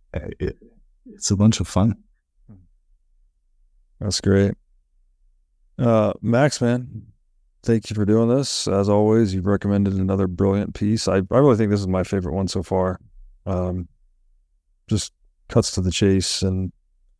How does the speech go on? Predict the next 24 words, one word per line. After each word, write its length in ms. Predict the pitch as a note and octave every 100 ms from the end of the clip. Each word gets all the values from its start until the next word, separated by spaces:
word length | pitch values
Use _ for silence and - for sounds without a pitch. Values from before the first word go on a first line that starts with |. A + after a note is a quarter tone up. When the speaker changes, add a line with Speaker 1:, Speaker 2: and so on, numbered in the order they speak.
| _ _ _ _
Speaker 2:
has 100 | A2+
a 40 | G2+
very 360 | F#2+ G#2 G2+
actionable 640 | F#2+ G2+ - G#2+ F#2+ F2+ - _ _ - G#2+
game 260 | G2+ G2
plan. 340 | F#2+ G2 G2+ - _ _ _ _ _ _ _ _ _ -
Um, 600 | G2 F#2+ F#2+ F#2+ F#2+ G2+ - _ _ _ _ _ _ _ _ _
so 360 | - G#2 G2 -
yeah, 300 | - A2 F#2
thank 300 | - G2+ F#2
you. 160 | G2+ G2+
I, 80 | F2
I 60 |
look 180 | F#2+ F#2+
forward 260 | - G2 F#2+
to, 220 | F#2 G2 -
to 100 | G2
doing 180 | G2 F#2
another 200 | G2 G2+
one. 220 | F#2 F#2 _ _ _ _ _ -
Um, 540 | G#2 G2+ F#2+ F#2+ G#2 - _ _ _ _ _ _ _ _ -
where 600 | G2+ A#2 B2 C3+ C#3 -
can 160 | A2
people 540 | G2+ A2+ A2 G#2+ G2+